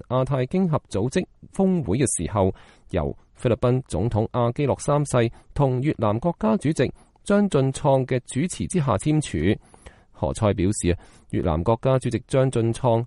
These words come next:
係阿基諾三世將舉行一對一會晤嘅十一個國家元首之一。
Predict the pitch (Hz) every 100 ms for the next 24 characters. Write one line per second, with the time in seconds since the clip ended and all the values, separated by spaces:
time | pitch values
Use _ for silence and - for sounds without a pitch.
0 | - 143 139 - 160 165 214 139 196 196
1 | 180 139 - 190 190 - 151 156 139 175
2 | - 143 135 170 - 107 101 101 120 113
3 | - _ - - - - - 127 117 -
4 | 120 - 156 143 76 - - 92 139